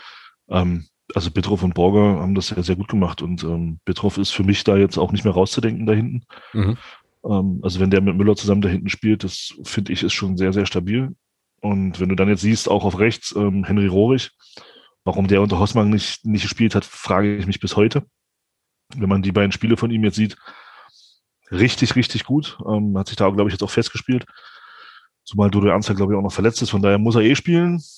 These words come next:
Speaker 1: Hat diese Chance wunderbar genutzt. Und ich glaube tatsächlich, dass es für Dodo Ernst nicht einfach wird, da jetzt vorbeizukommen an ihm.
Speaker 2: Mhm. Ja, sehe ich, sehe ich ähnlich. Wie sieht's denn, äh,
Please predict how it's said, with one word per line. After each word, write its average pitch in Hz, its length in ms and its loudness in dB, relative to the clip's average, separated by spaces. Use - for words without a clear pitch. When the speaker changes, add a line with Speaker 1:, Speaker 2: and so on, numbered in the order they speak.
Speaker 1:
Hat 104 160 -4
diese 107 140 0
Chance 107 420 -2
wunderbar 113 520 2
genutzt. 110 420 0
Und 101 220 -4
ich 98 120 -8
glaube 95 240 2
tatsächlich, 101 400 0
dass 98 160 0
es 98 80 -6
für - 100 -4
Dodo 98 200 2
Ernst 95 380 0
nicht - 220 0
einfach 123 380 0
wird, 127 180 -4
da 107 120 4
jetzt 101 160 -2
vorbeizukommen 120 640 -2
an 65 80 -8
ihm. 82 160 -6
Speaker 2:
Mhm. 101 340 -6
Ja, 98 220 -6
sehe 107 200 -6
ich, - 260 -14
sehe 98 160 4
ich 135 160 -2
ähnlich. 117 440 0
Wie 95 60 -8
sieht's 107 200 -4
denn, 139 280 0
äh, 110 420 2